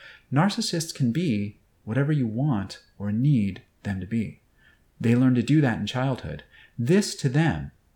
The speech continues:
is what it is to be a self. The experience of self is inextricably bound to the approval of others.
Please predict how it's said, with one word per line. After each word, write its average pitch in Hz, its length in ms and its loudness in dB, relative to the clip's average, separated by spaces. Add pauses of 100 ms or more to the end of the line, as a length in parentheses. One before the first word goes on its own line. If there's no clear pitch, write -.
(220)
is 120 160 -4
what 131 160 2
it 135 180 0
is 139 580 -2
to - 120 -8
be 117 140 0
a 110 60 -2
self. - 520 -6 (720)
The 139 80 4
experience 196 560 2
of 143 80 -2
self 139 300 0
is - 200 -4
inextricably 156 720 0
bound 110 560 -2 (280)
to 123 100 -2
the 113 120 2
approval 107 760 0
of 107 120 -8
others. - 520 -4